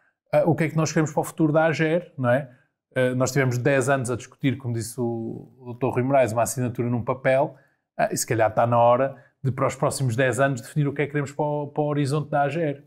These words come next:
Nós temos uma super empresa municipal que já vinha num contexto, ah, de saúde financeira, de, de, de, de, de pujança até, ah,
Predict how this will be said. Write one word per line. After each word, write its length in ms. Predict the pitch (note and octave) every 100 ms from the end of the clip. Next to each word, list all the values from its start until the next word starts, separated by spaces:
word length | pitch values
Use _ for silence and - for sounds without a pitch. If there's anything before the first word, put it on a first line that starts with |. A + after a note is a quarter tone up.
| _ _ _ _ _
Nós 120 | C3 -
temos 260 | C#3 A#2
uma 180 | B2 A#2+
super 400 | - F3 D#3 C#3
empresa 380 | B2+ B2+ A#2 A#2
municipal 680 | A2+ G2+ A2+ - G#2 G#2 _ _ _ _ _ _ _ _ _ _ -
que 80 | A#2
já 200 | D3 B2+
vinha 460 | B2 D#3 C#3 A#2+
num 240 | A2+ C3 B2+
contexto, 840 | C3 B2 C#3+ C#3+ C3 - - G#2 - _ _ -
ah, 340 | B2+ B2 A#2+
de 120 | A2+
saúde 680 | - - C3+ B2+ D3+ D3+ D3+
financeira, 1080 | - C#3 C3 A#2 - B2 B2+ A#2+ A2 G2 - _ _
de, 340 | A#2+ B2 A#2+ A2+
de, 300 | A#2+ A#2+ A#2
de, 180 | A#2+
de, 180 | A2+ B2
de 140 | C3+ A#2+
pujança 960 | - A#2 A2+ C#3 C#3 B2+ C3+ B2 A#2+ - _ -
até, 720 | A#2+ - C3 B2 B2 A#2+ -
ah, 680 | A#2+ A#2 A#2 A2+ A2+ A2 A2+